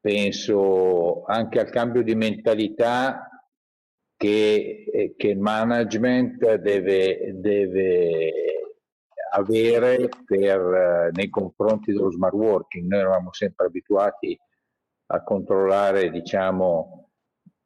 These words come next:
i collaboratori, diciamo, impiegati, eh,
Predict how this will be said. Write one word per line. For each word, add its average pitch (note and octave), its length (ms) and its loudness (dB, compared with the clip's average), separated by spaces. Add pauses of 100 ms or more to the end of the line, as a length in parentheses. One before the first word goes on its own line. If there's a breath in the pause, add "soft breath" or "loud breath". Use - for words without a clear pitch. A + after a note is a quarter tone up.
i G2+ 160 -4
collaboratori, G2 1120 0
diciamo, F#2 680 -2
impiegati, F2+ 1080 0
eh, - 920 -8